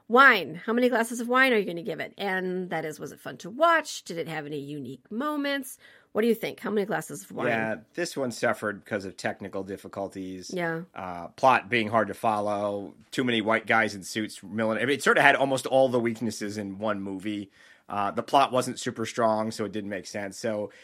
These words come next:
Speaker 2: it's in the one point five category. I still do th-, appreciate some of the things. I like the idea that they tried a different murder weapon. I thought that was good. Um, but it, it just, it was tough to watch, unfortunately.
Speaker 1: Yeah, it was tough to watch. I'm gonna give it one.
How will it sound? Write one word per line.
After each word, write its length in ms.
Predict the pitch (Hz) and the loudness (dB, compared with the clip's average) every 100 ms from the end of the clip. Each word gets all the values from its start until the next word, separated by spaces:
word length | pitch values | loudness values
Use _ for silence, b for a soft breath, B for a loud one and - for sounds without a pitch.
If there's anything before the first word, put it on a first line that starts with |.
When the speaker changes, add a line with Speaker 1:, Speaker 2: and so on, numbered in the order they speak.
| B - | B -6
Speaker 2:
it's 200 | 156 208 | -2 0
in 100 | 196 | 4
the 100 | 135 | 4
one 260 | 123 123 117 | 4 2 2
point 260 | 120 107 | -2 -2
five 360 | - 113 113 110 | 0 2 2 0
category. 500 | 123 120 117 120 120 | -2 0 -2 -2 0
I 100 | 131 | 0
still 260 | - 160 135 | 2 2 4
do 220 | 123 131 | 0 -4
th-, 120 | - _ _ - - | -8 _ _ -12 -10
appreciate 500 | 107 131 - 113 - | -4 -4 -2 -4 -2
some 180 | 123 | -2
of 60 | 110 | -2
the 80 | 107 | -4
things. 260 | 120 123 | -2 -2
I 80 | 113 | 2
like 220 | 123 185 | 6 6
the 100 | - | 6
idea 300 | 120 101 110 | 4 4 2
that 140 | 107 92 | 0 -2
they 100 | 104 | -6
tried 260 | - 110 | -2 -2
a 40 | 98 | -2
different 280 | 104 - 104 | -6 -8 -4
murder 180 | 110 | -2
weapon. 320 | 110 110 110 101 | -2 -2 -2 -4
I 60 | |
thought 160 | 98 107 | -4 -6
that 140 | 101 | -6
was 120 | 107 | -8
good. 360 | 95 101 95 90 b b b b | -6 -4 -4 -8 b b b b
Um, 420 | 101 101 92 95 | -6 -4 -4 -4
but 140 | 107 117 | 0 2
it, 140 | 120 | 2
it 160 | 123 113 | -2 -4
just, 340 | 123 113 - - | -4 -6 -8 -4
it 100 | 123 | -2
was 180 | 113 113 | 0 -4
tough 460 | - 107 - - _ _ | -2 -2 -2 -16 _ _
to 100 | 104 | -10
watch, 420 | 95 80 - - - | -8 -10 -14 -20 -20
unfortunately. 520 | - 80 71 73 - _ _ _ _ _ - | -18 -16 -16 -20 -20 _ _ _ _ _ -2
Speaker 1:
Yeah, 220 | 208 190 | 0 0
it 60 | |
was 200 | 190 180 | -2 -4
tough 160 | - 151 | -6 -8
to 100 | 160 | -6
watch. 400 | 147 123 - - B B B B B B B | -4 -4 -6 -8 B B B B B B B
I'm 100 | 175 | -6
gonna 120 | 165 | -6
give 140 | 170 160 | -6 -8
it 60 | |
one. 340 | 120 151 170 | -6 -4 -6